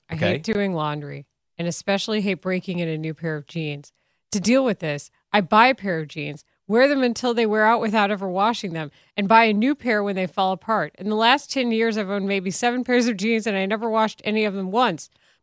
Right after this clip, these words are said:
Speaker 1: But, okay, here's the thing. Supposedly washing jeans is bad, so people are recommending crazy ideas like freezing jeans.
Speaker 2: What?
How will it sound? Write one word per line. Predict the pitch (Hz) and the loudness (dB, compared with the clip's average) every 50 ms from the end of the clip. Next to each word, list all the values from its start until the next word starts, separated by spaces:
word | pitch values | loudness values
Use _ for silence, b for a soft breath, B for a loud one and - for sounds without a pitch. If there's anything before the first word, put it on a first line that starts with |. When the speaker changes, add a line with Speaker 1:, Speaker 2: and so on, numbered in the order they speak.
| - | 4
Speaker 1:
But, | - 294 - - | 4 4 6 6
okay, | 302 330 - - 381 349 302 | 2 2 4 4 2 2 2
here's | 202 285 370 392 - | 4 2 2 2 2
the | 392 359 | 0 -2
thing. | - - 349 370 370 349 247 196 - - b b b b | -2 0 0 2 2 2 2 0 -4 -8 b b b b
Supposedly | b - - 240 - 240 277 294 320 285 339 339 311 339 330 | b -2 -2 -2 0 2 2 2 2 0 -4 -4 -2 -2 0
washing | 294 302 294 302 320 - 320 302 285 254 | 2 4 4 4 2 2 0 -2 0 0
jeans | 226 269 285 294 302 269 | 0 0 0 0 0 -2
is | 262 262 233 | -2 -4 -6
bad, | - - 240 254 285 285 240 185 151 - - | -2 2 4 4 6 6 4 2 2 -2 -4
so | - 226 214 | -6 -6 -6
people | 175 - 285 311 269 311 320 | -4 -2 -2 -2 -2 -2 -2
are | 294 | 0
recommending | 285 277 277 285 262 269 277 262 262 233 | 0 0 0 0 -2 -2 0 0 -2 -4
crazy | - - - - 240 254 285 302 269 285 277 | -4 -6 -4 -2 0 0 0 0 0 0 2
ideas | 269 254 233 196 254 277 269 240 185 175 147 180 | 2 2 0 0 -2 -2 0 0 -2 -2 -4 -6
like | 202 196 180 - | -6 -6 -6 -8
freezing | - - - 277 294 320 330 262 247 247 214 190 170 | -12 -6 -4 0 2 2 2 2 0 0 -2 -2 -6
jeans. | 160 165 156 156 - 80 67 _ - - | -8 -10 -10 -12 -12 -16 -20 _ -12 -6
Speaker 2:
What? | 143 214 392 466 453 - - | -2 0 0 0 0 -2 -6